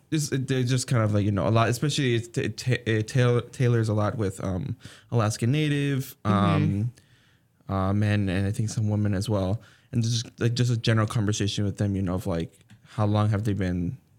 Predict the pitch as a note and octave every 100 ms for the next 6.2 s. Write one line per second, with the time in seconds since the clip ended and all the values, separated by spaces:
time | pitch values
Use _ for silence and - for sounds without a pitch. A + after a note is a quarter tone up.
0 | _ G#2 F#2+ D2+ D2+ - - G2 D2 C3
1 | - - G2 F#2+ D#2 E2 F#2+ A#2 - _
2 | _ _ _ F2 D2+ D2+ D2+ D2+ C#2 F#2+
3 | - A2 F2+ F2 E2+ D2 C2 D2 A#1+ -
4 | D#2+ C2 B1 - A#2+ - - A2 G2+ -
5 | A2 - F2+ - C2+ B1 - - E2+ F3
6 | D3+